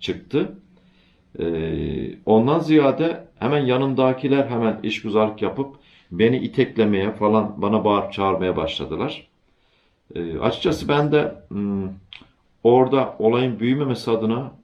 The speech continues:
çok fazla tepki vermedim. Yani, e, ben de dönüp, e, kötü kelimeler kullansam veya, hmm, onlara karşı bağırarak yüksek sesle, hmm,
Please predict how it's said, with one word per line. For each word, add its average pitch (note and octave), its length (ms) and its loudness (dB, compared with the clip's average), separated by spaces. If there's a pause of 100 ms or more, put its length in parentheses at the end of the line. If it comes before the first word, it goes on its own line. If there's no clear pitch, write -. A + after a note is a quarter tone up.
(140)
çok - 300 -4
fazla A2+ 280 2
tepki - 420 -6
vermedim. E2+ 560 2
Yani, F2+ 340 0 (720)
e, D2+ 60 -8 (480)
ben A#2+ 200 4
de A2+ 140 2
dönüp, G#2+ 320 2 (880)
e, - 100 -16 (880)
kötü B2 240 0
kelimeler A2 520 4
kullansam G#2+ 760 -2
veya, F#2+ 540 0
hmm, C2+ 300 -10
onlara G#2+ 720 0
karşı G#2+ 460 0 (840)
bağırarak A2 680 2
yüksek G#2 400 -8
sesle, G#2+ 600 -4 (280)
hmm, D#2 420 -12